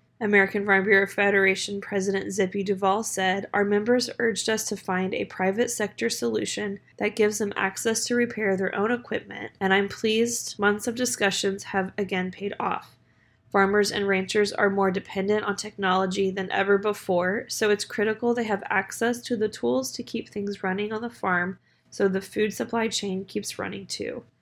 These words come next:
For more information, visit F B dot org.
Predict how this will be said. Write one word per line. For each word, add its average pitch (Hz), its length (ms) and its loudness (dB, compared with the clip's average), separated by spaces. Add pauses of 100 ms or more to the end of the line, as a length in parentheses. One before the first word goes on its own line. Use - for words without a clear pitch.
(400)
For 208 160 0
more 196 240 2
information, 208 800 -2
visit 208 400 4
F 214 220 -4
B 220 180 0
dot 190 320 0
org. - 400 -6